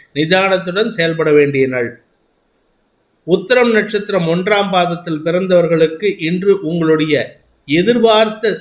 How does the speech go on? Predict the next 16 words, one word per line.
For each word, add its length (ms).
நல்ல 340
செய்திகள் 540
வரும் 300
சூழ்நிலை 520
உள்ள 220
நாளாக 480
இருக்கும். 440
அந்த 260
செய்திகள் 520
மூலமாக 640
உங்களுக்கு 560
மாலை 380
மரியாதைகள் 640
கிடைக்கக்கூடிய 680
வாய்ப்பு 340
இருக்கு. 360